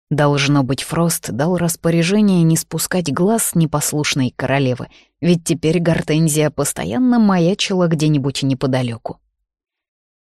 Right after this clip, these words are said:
«Посетитель», со скучающим видом проговорила она, поправляя выбившуюся из прически прядь. Адель раздраженно фыркнула. Этот день обещал быть бесконечным.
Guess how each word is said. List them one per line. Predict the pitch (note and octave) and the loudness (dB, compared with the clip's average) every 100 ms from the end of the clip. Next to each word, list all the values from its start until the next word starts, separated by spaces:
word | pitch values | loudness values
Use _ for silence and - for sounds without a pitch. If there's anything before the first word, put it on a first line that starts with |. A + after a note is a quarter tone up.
| _ | _
«Посетитель», | - C4 - C4 F#3+ C3 - A2+ - _ _ _ - | -2 0 0 -2 -2 -4 -6 -10 -12 _ _ _ -8
со | - | -4
скучающим | C#3+ D3+ - D3 C3+ C3+ - C#3+ | -4 -4 -2 0 0 0 0 0
видом | C3+ C3+ C#3 C3 | 0 0 0 0
проговорила | C3+ C3 C#3 C3+ C3 B2+ | -4 -4 -2 0 0 -2
она, | B2+ D3+ A#3 - _ _ | -2 -2 -4 -6 _ _
поправляя | A3 A#3 G#3+ B3 C#4 A#3 | -2 0 0 2 2 2
выбившуюся | G#3 A3 G#3+ - - F#3 F#3 - | 2 0 -2 -4 -2 0 0 0
из | D#3 - | -2 -2
прически | - B2 - D3 - - | -4 -4 -4 -4 -6 -10
прядь. | - A2+ - - - _ _ _ _ _ - | -10 -10 -10 -14 -16 _ _ _ _ _ -2
Адель | F#3 A3+ G#3+ | 2 4 4
раздраженно | E3+ E3+ D#3 E3 E3 E3+ E3 D#3+ | 4 2 2 0 2 2 2 0
фыркнула. | - - D#3 - - A#2 - - _ _ | -2 -8 -10 -8 -8 -8 -10 -14 _ _
Этот | - E3+ E3+ C#3 | -2 0 0 0
день | D3+ E3+ | 2 2
обещал | C#3+ B2+ - C#3+ C#3+ | 2 0 -2 0 0
быть | C3+ C#3+ | -2 -4
бесконечным. | C#3+ C#3 E3 F3 - - C3+ C3 - - - | -6 -6 -6 -6 -8 -6 -6 -6 -6 -6 -8